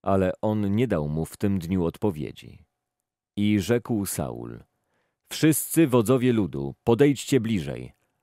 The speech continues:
zbadajcie i zobaczcie, na czym polega ten dzisiejszy grzech. Gdyż na życie Pana, który wybawia naród izraelski,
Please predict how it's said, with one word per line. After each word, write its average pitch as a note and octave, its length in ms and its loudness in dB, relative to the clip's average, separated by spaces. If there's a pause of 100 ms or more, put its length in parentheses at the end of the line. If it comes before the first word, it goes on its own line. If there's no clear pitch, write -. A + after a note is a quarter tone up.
zbadajcie A2+ 880 2
i A#2+ 220 -2
zobaczcie, G#2+ 640 0
na A2+ 180 0
czym D#3+ 280 -2
polega A2+ 400 2
ten G2+ 340 -2
dzisiejszy G#2 520 -2
grzech. - 520 -12 (800)
Gdyż G#2+ 460 0
na A2 180 4
życie C3 300 2
Pana, F#2+ 400 0
który G#2+ 320 -2
wybawia B2 440 2
naród A#2+ 360 0
izraelski, F#2 880 -4